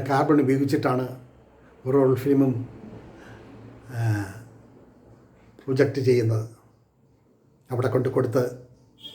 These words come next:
ആദ്യ ഷോയും രണ്ടാമത്തെ ഷോയും മൂന്നാമത്തെ ഷോയും ആറ് ദിവസം എനിക്ക് വേണ്ടി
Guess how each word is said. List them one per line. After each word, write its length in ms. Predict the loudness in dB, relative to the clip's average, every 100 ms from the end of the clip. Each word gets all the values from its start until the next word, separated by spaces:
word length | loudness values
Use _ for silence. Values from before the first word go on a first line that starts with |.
| -20 _ _ _ -6
ആദ്യ 280 | 0 4 2 4
ഷോയും 240 | 0 2 0
രണ്ടാമത്തെ 440 | 0 0 -2 -4 -6
ഷോയും 220 | -6 -4 -2
മൂന്നാമത്തെ 380 | -2 -4 -6 -8
ഷോയും 220 | -4 -6 -6 -18 -20 -20 -20 -20 -6 0
ആറ് 160 | 2 4 4
ദിവസം 320 | 4 2 -2 -4 -16 -20 -20 -20 -20 -20 -20 -20 -20 -20 -20 -2
എനിക്ക് 340 | 2 2 4 4
വേണ്ടി 300 | 4 2